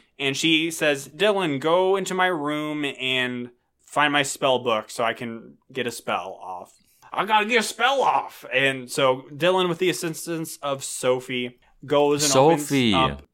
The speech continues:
Speaker 1: Grandma's room, but 'cause Cal
Speaker 2: Yes.
Speaker 1: took it, the spell book is missing.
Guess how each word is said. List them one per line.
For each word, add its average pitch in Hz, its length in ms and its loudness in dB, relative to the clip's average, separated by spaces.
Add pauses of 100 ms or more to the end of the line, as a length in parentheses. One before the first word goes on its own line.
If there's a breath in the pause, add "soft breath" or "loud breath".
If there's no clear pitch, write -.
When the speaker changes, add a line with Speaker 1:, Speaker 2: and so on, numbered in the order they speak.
Speaker 1:
Grandma's 156 400 0
room, 131 460 -6
but 120 300 0 (360)
'cause 85 160 -8
Cal 123 220 0
Speaker 2:
Yes. 113 120 -6
Speaker 1:
took 185 200 0
it, 190 140 -2
the 160 80 -10
spell 147 320 -2
book 135 280 -8
is 127 180 -8
missing. 107 580 -12